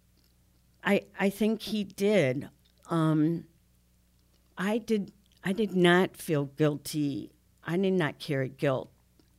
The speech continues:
I don't think, the way Brian did. Um,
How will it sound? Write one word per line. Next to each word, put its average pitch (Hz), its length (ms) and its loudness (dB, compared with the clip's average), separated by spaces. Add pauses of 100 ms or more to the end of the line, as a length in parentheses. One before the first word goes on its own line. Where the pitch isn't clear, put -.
(280)
I 151 100 -2
don't 139 240 -4
think, 143 240 -4
the 143 80 -4
way 139 160 -2
Brian 135 380 -4
did. 143 360 -4 (840)
Um, 139 580 -2